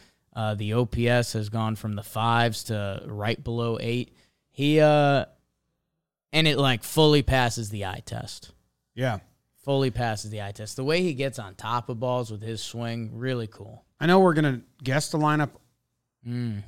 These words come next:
Speaker 2: earlier, but with these two guys being hot, with Gleyber doing his thing, do you, do you see the need? Like, I think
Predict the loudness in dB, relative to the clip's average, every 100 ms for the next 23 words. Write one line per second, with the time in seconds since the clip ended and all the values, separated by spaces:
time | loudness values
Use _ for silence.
0 | -2 2 6 6 4 4 0 -2 0 2
1 | 2 0 -2 2 4 4 2 0 -2 0
2 | 0 0 2 2 0 -4 -6 -2 2 2
3 | 2 2 2 2 0 -2 0 0 0 -2
4 | -6 _ _ _ _ _ _ _ _ -10
5 | 0 2 6 8 8 8 6 2 -2 _
6 | _ _ -6 0 2 2 0 0 2 2
7 | 2 2 2 2 2 2 2 0 -2 -4
8 | -4 0 -2